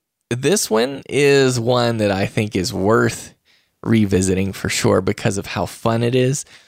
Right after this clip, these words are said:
Um, I, I remember being struck by that. I, I actually, this came out in two thousand six, right? So I know I didn't see it in the theaters, but, uh, somehow I got suckered into this 'cause I was like you, Josh, where I'm like, "Okay, that trailer,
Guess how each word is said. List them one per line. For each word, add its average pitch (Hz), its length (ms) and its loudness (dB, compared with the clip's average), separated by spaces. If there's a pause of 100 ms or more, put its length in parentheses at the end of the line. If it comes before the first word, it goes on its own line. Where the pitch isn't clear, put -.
(140)
Um, 90 300 -4 (380)
I, 117 160 0
I 113 140 0
remember 120 380 2
being 107 260 -2
struck - 440 -2
by 98 200 -2
that. 95 300 -4 (540)
I, 151 180 0
I 143 240 0
actually, 117 480 0 (880)
this - 160 -6
came 156 180 -2
out 98 120 -2
in 82 60 -10
two 131 180 -2
thousand 92 380 -4
six, - 380 -6
right? 87 220 -4
So - 120 -2
I 104 100 -2
know 123 120 -2
I 127 80 2
didn't 85 220 -2
see 95 220 0
it - 60 -4
in 67 60 -10
the - 80 -8
theaters, 80 500 -2
but, 87 220 -4 (480)
uh, - 160 -4
somehow 135 580 0
I 98 100 -4
got 95 240 -4
suckered 113 440 -4
into 85 280 -8
this 78 220 -6
'cause 117 200 -2
I 131 220 2
was 120 200 2
like 101 280 -2
you, 202 180 2
Josh, 117 420 2
where 107 80 0
I'm 101 120 -2
like, 92 220 -2
"Okay, 113 260 -2
that 95 200 0
trailer, 92 500 0